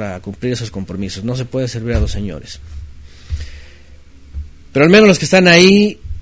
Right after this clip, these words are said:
es un llamado para todos ustedes. Nosotros, los grandes, pasamos por ahí.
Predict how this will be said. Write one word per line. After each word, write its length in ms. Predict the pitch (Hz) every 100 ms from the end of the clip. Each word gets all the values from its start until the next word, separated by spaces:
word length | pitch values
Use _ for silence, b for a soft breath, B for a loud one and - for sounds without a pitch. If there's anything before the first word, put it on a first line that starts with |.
| - - - - - - - - -
es 160 | 156 156
un 80 | 180
llamado 520 | 156 160 170 180 180
para 280 | - 135 123
todos 160 | 143
ustedes. 340 | 127 - 131 120
Nosotros, 680 | 135 - 202 151 135 139 -
los 200 | 127 120
grandes, 340 | 147 160 156
pasamos 460 | - 139 175 185 147
por 180 | - 110
ahí. 240 | 85 76